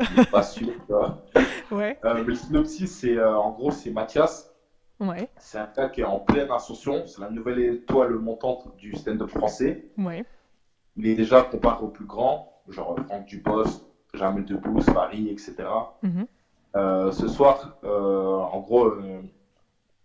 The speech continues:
Speaker 1: ça se passe, tu vois, ça se passe le soir. Il, euh, c'est un jeu de Martiniquais.
Speaker 2: Mhm.
Speaker 1: Il va fouler pour la première fois, euh, la mythique scène du Zénith
Speaker 2: Mhm.
Speaker 1: parisien. Et dans le public, il aperçoit le visage de Marie-Joëlle, c'est son amour de jeunesse.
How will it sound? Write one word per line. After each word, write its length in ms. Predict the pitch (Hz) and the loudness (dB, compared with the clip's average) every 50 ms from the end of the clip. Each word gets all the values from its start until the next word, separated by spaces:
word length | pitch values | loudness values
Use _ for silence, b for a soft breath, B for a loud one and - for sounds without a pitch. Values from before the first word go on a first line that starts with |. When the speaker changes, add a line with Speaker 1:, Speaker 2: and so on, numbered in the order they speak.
| _ _ _ _ _ | _ _ _ _ _
Speaker 1:
ça 160 | _ - - - | _ -12 -12 -10
se 80 | - - | -6 -2
passe, 260 | 120 113 110 - - | 0 0 0 -2 -6
tu 100 | - 117 | -6 -6
vois, 80 | 117 | -6
ça 120 | - - - | -6 -8 -4
se 40 | - | -4
passe 240 | 107 107 - - | -4 -4 -4 -8
le 80 | 98 90 | -16 -18
soir. 340 | - - 127 127 131 - - - | -6 4 4 4 4 4 0 -8
Il, 180 | 98 101 101 98 | -10 -6 -4 -4
euh, 160 | 95 92 92 - | -2 -2 -4 -6
c'est 120 | - 95 | -6 -6
un 40 | 95 | -6
jeu 120 | 101 - - | -6 -4 -4
de 100 | 120 123 | -2 0
Martiniquais. 680 | 117 110 - - - 110 107 - 131 135 143 - - B B B B 208 | 0 0 0 -2 -6 -8 -6 -4 -4 -4 -4 -4 -8 B B B B -2
Speaker 2:
Mhm. 220 | 185 165 185 208 | -2 -2 -2 -4
Speaker 1:
Il 140 | - 110 107 | -4 -4 0
va 260 | 107 104 104 101 98 | 2 4 6 6 4
fouler 320 | 95 92 - - 110 123 123 | 4 0 -2 -2 0 4 8
pour 140 | 120 - - | 8 8 8
la 60 | - | 8
première 320 | - - - 107 - - - | 0 -6 -6 -6 -6 -6 -4
fois, 220 | - 127 123 117 107 107 | -4 -2 -2 -2 -4 -6
euh, 40 | 104 | -6
la 140 | 98 98 104 | -8 -8 -8
mythique 400 | 110 113 113 110 - - - - | -8 -8 -8 -10 -12 -18 -20 -20
scène 380 | - - 117 113 113 110 101 | -12 -10 -8 -8 -6 -8 -10
du 140 | 101 - 98 | -12 -16 -14
Zénith 380 | - 101 104 110 - - - - _ _ _ _ _ _ | -10 -8 -6 -6 -6 -8 -10 -18 _ _ _ _ _ _
Speaker 2:
Mhm. 260 | 214 190 165 175 208 - - _ | -4 -4 -4 -4 -8 -10 -12 _
Speaker 1:
parisien. 580 | - 101 - - - - - 190 - - 202 - - - _ _ _ b b b b b b b b b b _ _ _ _ _ - | -6 -6 -6 -6 -10 -8 -4 -2 -2 -2 -4 -8 -16 -20 _ _ _ b b b b b b b b b b _ _ _ _ _ -10
Et 80 | 101 | -6
dans 140 | 101 107 104 | -2 0 0
le 100 | 110 - | 0 4
public, 440 | - - - - 135 147 - - - | 4 2 2 4 0 -4 -4 -4 -2
il 80 | 113 107 | 0 0
aperçoit 360 | 101 - - 110 - - 135 120 | 2 2 0 -2 -2 -2 -2 -2
le 60 | 113 | -2
visage 400 | - - - 123 123 120 - 101 | -6 -4 0 2 2 2 0 -2
de 240 | 107 101 95 98 95 | -6 -6 -6 -4 -4
Marie-Joëlle, 680 | 95 104 107 110 107 98 - 101 107 117 120 - - - _ | -4 -4 -4 -4 -6 -6 -6 -4 -2 -2 -2 -2 -6 -14 _
c'est 200 | _ - - 101 | _ -16 -14 -14
son 220 | - - 104 95 | -8 -6 -4 -2
amour 300 | 95 104 110 110 107 110 | 0 2 2 2 0 0
de 80 | 101 98 | -4 -4
jeunesse. 580 | 95 101 98 95 104 123 135 - - - - | -4 -4 -4 -2 -2 -2 -2 -4 -10 -18 -20